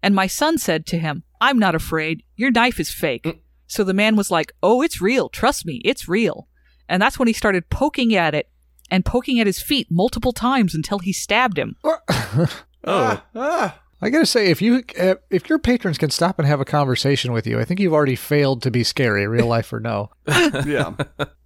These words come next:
Speaker 1: And finally, we're gonna talk about some real injuries.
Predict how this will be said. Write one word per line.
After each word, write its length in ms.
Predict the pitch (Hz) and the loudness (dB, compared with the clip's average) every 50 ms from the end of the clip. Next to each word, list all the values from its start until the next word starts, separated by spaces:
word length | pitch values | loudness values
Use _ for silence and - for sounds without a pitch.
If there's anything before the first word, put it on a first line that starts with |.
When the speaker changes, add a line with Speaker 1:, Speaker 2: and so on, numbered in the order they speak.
| _ _ - - | _ _ -10 -4
Speaker 1:
And 180 | 202 208 208 | -2 -2 -2
finally, 960 | - - - - 285 294 359 415 440 440 466 466 480 466 466 453 381 339 - - - - - - - - _ _ _ | -2 -6 -6 -6 -6 -4 -4 -6 -8 -4 -4 -2 -2 0 0 2 0 0 -2 -6 -12 -14 -18 -20 -20 -20 _ _ _
we're 120 | - - - | -10 -6 -4
gonna 140 | 294 254 233 | -2 -2 -2
talk 260 | - 254 285 262 - | -2 -2 -2 0 0
about 240 | 240 247 233 - - | 0 0 0 0 -2
some 160 | - 226 196 | -4 -4 -2
real 320 | 208 233 233 220 202 - - | 0 0 0 0 -2 -2 -2
injuries. 920 | - 240 247 240 208 190 180 156 143 139 - - - - - - - - | 0 2 2 2 2 2 0 -2 -4 -4 -6 -10 -12 -12 -16 -16 -18 -20